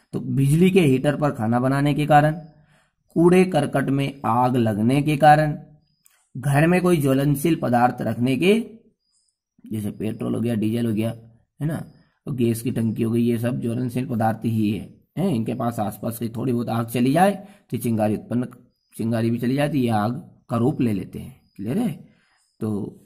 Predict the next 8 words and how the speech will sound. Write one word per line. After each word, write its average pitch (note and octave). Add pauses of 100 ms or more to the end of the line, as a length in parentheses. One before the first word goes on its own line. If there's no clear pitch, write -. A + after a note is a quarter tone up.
(280)
घर C#3+
में D3+
कोई D3
ज्वलनशील C3
पदार्थ A#2+
रखने A#2
के G#3 (400)
कारण D#3+